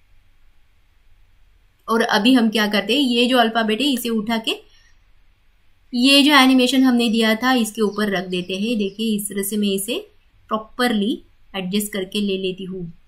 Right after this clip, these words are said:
ये देखिए इस तरह से मैंने एडजस्ट कर लिया और इसे send to back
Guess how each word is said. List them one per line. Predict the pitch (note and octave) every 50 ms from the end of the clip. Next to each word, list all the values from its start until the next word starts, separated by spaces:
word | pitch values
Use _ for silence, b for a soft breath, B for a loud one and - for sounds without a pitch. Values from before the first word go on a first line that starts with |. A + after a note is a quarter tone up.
| - - - - - _ - - -
ये | G3+ F#3+
देखिए | F3+ F#3 F3+ - B3+ A#3+
इस | G#3+ -
तरह | G#3+ G#3 A3+
से | A3+ A#3+
मैंने | A3+ A3 A3 A3 G3+
एडजस्ट | F#3+ F3+ G#3+ A3 -
कर | - A#3+
लिया | A#3 A#3+ C#4 D#4+
और | D#4+ C#4 B3 A#3+
इसे | A#3+ A#3 C4 C4
send | B3+ A#3+ G#3+ A3 A3
to | D4 F#4 F#4+ b b b b b b b b G3+ F#3
back | F#3+ G3+ F#3+ G3